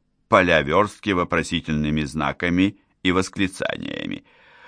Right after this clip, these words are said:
Однако, по свидетельству сотрудницы «Нового мира» Софьи Карагановой, когда первый раз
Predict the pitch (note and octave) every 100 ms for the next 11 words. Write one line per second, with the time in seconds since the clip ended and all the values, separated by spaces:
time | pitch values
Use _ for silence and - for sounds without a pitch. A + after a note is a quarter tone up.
0 | - F3 E3 E3+ E3+ E3 D3+ C3+ - G#2+
1 | A#2 G#2 G2 F#2 F2+ E2+ F2 F2 F#2+ A2
2 | - A2 A2+ G#2 G2+ G2 G2 G2 G2+ F#2
3 | - G2+ F2 - E2+ - E2 D2+ D2 C#2+
4 | E2 G#2 A#2+ D#3 - _ _ - B2+ A2+
5 | A#2+ A#2 B2+ A2+ G#2+ G#2 A2 G2 -